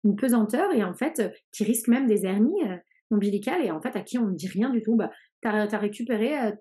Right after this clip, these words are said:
ton corps, mais ton ventre, bah, c'est pas grave, c'est parce que t'as eu un bébé, et c'est normal d'être comme ça. C'est, c'est des choses qui me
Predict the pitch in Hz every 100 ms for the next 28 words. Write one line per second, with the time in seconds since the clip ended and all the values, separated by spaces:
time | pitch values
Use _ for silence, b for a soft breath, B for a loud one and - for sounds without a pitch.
0 | _ 220 208 294 330 240 240 294 285 208
1 | - 220 170 202 294 - 165 180 - 254
2 | - _ - 160 175 233 185 160 208 220
3 | - 208 180 185 190 185 254 214 208 208
4 | 196 185 190 - B B B _ - 170
5 | - 160 180 240 233 214 185 175 160